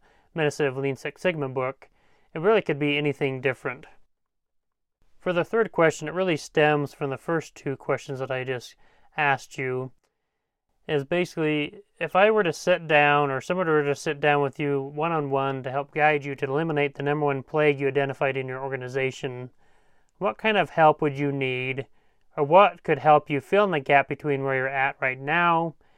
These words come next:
and eliminate the number one plague in your organization? These three questions are to make you think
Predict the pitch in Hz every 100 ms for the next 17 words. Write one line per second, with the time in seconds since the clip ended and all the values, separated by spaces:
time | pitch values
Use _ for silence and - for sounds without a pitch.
0 | _ _ - 139 135 180 170 156 139 131
1 | 151 160 147 135 - 143 135 135 143 131
2 | 127 135 131 127 123 131 127 - 123 117
3 | - _ _ _ _ _ _ _ _ _
4 | _ _ _ _ _ _ 254 254 - 220
5 | - 190 175 180 156 151 151 160 147 143
6 | 135 147 147 147 - 139 127 165 147 143
7 | - -